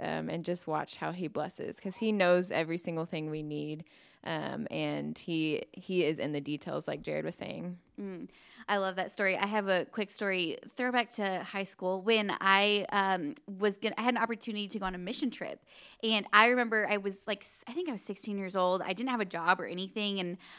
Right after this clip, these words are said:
Speaker 2: I wanted to go on this mission trip. And I'm like, "Cool, like, how, how am I gonna do that?" And so I remember sitting with my dad at our dining room table, and he's like, "Coco, let's just pray about,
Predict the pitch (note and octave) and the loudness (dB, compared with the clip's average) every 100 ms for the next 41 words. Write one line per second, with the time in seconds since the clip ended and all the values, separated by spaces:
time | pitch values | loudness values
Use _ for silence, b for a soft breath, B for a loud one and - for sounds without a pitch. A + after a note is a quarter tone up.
0 | B G#3 G3+ G3 G3+ G3 F#3 F3+ - G#3 | B 0 2 0 -2 -2 -2 -4 -8 -6
1 | A3+ G3+ F#3+ F#3+ F#3+ - - C4 A#3 E3+ | -6 -6 -8 -6 -8 -10 -6 4 4 4
2 | - _ - G#3 - G3 F#3+ E3+ D3+ E3 | -2 _ 0 2 4 2 2 -2 -4 -4
3 | F3+ F#3+ D#3+ - - B B B A3 A3 | -2 0 0 -2 -8 B B B 2 2
4 | A3 G#3 G3 F#3+ G#3 A3 C#4 C#4 G#3 A#3 | 4 4 4 2 2 2 2 0 -2 0
5 | B3+ B3 G#3 F#3 F3+ F3+ F3+ - F#3 F#3 | 0 0 -4 -2 2 4 4 2 2 0
6 | F3+ F3+ F#3 F#3 - F#3+ F3+ G#3+ A3+ G#3+ | 0 -2 -2 -4 -4 -8 -2 -2 -2 -2
7 | G#3+ G#3 - D#4 G#3 G#3+ C#4 - - G#3+ | -2 -4 -4 -4 -2 -2 -4 -10 -6 -4
8 | A3+ G3+ F#3 | 2 4 4